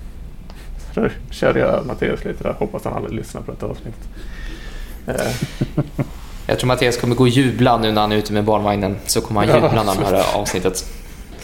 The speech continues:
Speaker 2: Absolut. Eh, jag tänkte faktiskt ge ett, ett, eh, liknande exempel, fast på, på beginners mindset-sidan. Det var ju när vi skulle, jag och vår kära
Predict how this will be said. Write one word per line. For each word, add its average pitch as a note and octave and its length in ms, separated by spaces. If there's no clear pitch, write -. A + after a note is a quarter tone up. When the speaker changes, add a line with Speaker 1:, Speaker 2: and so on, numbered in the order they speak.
Speaker 2:
Absolut. - 600
Eh, C3 160
jag C3+ 140
tänkte E3+ 180
faktiskt D3 200
ge C3 60
ett, B2+ 520
ett, A2+ 360
eh, G#2+ 80
liknande A2+ 300
exempel, G#2+ 340
fast - 320
på, G2 420
på - 120
beginners A2 440
mindset-sidan. G#2+ 680
Det B2 100
var B2 140
ju A#2 60
när A2+ 80
vi B2+ 160
skulle, A#2+ 300
jag A2+ 180
och G#2+ 60
vår G#2 220
kära F#2+ 440